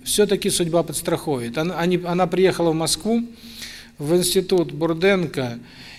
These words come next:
и ей должны были сделать снимок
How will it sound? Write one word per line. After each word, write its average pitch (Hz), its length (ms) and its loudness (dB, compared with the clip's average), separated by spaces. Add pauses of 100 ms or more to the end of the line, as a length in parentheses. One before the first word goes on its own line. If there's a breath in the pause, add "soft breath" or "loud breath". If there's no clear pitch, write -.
(140 loud breath)
и 160 100 0
ей 170 560 6
должны 170 320 2
были 165 200 2
сделать 160 460 2
снимок 180 480 -2